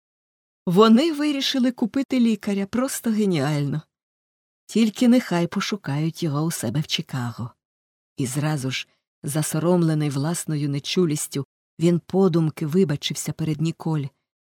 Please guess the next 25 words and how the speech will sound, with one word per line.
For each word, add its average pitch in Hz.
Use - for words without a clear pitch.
згадавши 175
ні 247
з -
чим -
не 190
порівнянну 202
свіжість 185
її 170
юних 180
губ, 165
згадавши, 180
як 190
краплі 202
дощу 190
поблискували 190
на 185
її 190
теплорожевих 202
гладеньких 190
щоках, -
мов 202
сльози, 180
пролиті 156
за 160
ним. 143